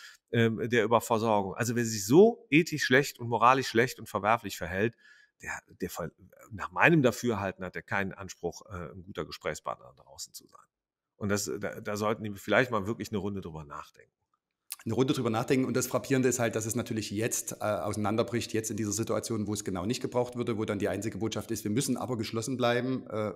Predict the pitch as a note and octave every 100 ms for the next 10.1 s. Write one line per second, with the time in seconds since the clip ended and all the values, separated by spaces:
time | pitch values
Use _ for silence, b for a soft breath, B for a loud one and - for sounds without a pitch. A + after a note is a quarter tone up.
0 | - - A2+ - _ _ _ _ _ A2
1 | A2+ - A#2 - A#2+ A#2 G#2+ - - A#2+
2 | A#2+ - E3 D#3 D3 - D3 C#3 C3+ B2
3 | B2 A#2+ A#2 G#2 - B2+ B2+ A#2 A2+ A#2
4 | A#2 A2 - A2+ B B B B - G#2
5 | G2+ G2+ G2 G2+ G2 - G2+ G2+ F#2+ F2+
6 | F#2 F#2 E2 E2 _ G#2+ F#2 F2+ F2 G#2+
7 | B2 F#2+ F#2+ F#2+ F#2+ F#2 F#2 F#2 F#2 F#2
8 | E2+ F#2 F#2+ F#2+ - F2+ E2+ E2+ - -
9 | - _ _ - D#2+ - - - - A2